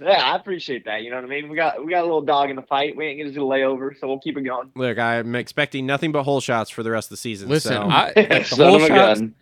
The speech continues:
Speaker 3: dope, but the pass around the outside, that's where I'm, I'm jazzed up.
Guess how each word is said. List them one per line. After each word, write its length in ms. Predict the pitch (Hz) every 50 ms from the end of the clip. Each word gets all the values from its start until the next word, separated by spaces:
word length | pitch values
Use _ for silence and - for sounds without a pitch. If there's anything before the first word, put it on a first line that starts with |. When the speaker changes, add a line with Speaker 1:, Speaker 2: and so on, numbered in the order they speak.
| _ - 143
Speaker 3:
dope, 380 | 135 156 151 160 160 160 147 _ _ _ _ _ _ _ 127
but 360 | 120 123 113 110 - - _ _ _ _
the 100 | 127 127
pass 420 | _ - 127 120 113 110 - -
around 260 | 113 107 104 101 98 107
the 80 | 101
outside, 580 | 104 110 - - - - - - - - - - - - _ -
that's 260 | - 127 123 113 - -
where 140 | 110 104 104
I'm, 260 | 101 98 101 - - -
I'm 220 | - 104 101 - -
jazzed 420 | - - - - - - - -
up. 180 | - - -